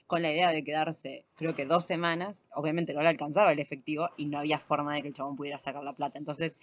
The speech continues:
ese pequeño fracaso se lo podría haber evitado si hubiese <laughs> investigado. Entonces, en ese sentido, pero ahora, ¿cuál es la, el aprendizaje? Igual, el chabón estaba ahí, o sea, y capaz hay alguien que todavía, que quiso ir a Irán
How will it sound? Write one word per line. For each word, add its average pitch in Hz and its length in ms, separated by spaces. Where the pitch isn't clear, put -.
ese 208 240
pequeño 175 340
fracaso 165 480
se - 120
lo 151 100
podría 180 320
haber 151 160
evitado 147 480
si 147 180
hubiese 156 280
<laughs> - 20
investigado. 156 640
Entonces, 135 440
en 165 160
ese 208 220
sentido, 185 520
pero 165 180
ahora, 170 200
¿cuál 175 180
es 165 60
la, 151 360
el 147 140
aprendizaje? 143 520
Igual, 143 280
el 170 140
chabón 160 260
estaba 160 300
ahí, 156 240
o 151 80
sea, 139 300
y 127 100
capaz 156 340
hay 160 160
alguien 143 280
que 143 120
todavía, 151 420
que 160 120
quiso 202 260
ir 175 60
a 175 40
Irán 143 280